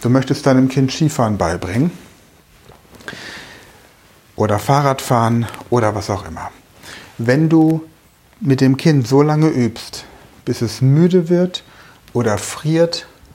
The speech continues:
oder mal gestürzt ist, dann ist es schwierig, das Kind beim nächsten Mal wieder zu motivieren, mit Freude an das Thema ranzugehen. Nach einem Sturz wird niemals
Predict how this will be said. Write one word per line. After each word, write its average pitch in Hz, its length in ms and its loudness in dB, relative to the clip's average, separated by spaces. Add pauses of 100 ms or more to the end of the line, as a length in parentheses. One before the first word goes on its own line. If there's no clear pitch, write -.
(240)
oder 135 200 2
mal 135 220 4
gestürzt 131 760 0
ist, - 440 -10 (1120)
dann 131 440 2 (1700)
ist 123 220 -2
es 110 120 -4
schwierig, 139 600 2
das 110 200 -4
Kind 143 220 0
beim 117 160 4
nächsten 131 380 0
Mal 135 180 2
wieder 127 240 2
zu - 140 -6
motivieren, 123 760 2 (840)
mit 120 120 0
Freude 127 540 2
an 117 100 2
das 117 200 0
Thema 110 240 0
ranzugehen. 101 760 -4 (160)
Nach 110 280 -2
einem 127 280 2
Sturz 160 680 0 (100)
wird 120 280 0
niemals 147 760 2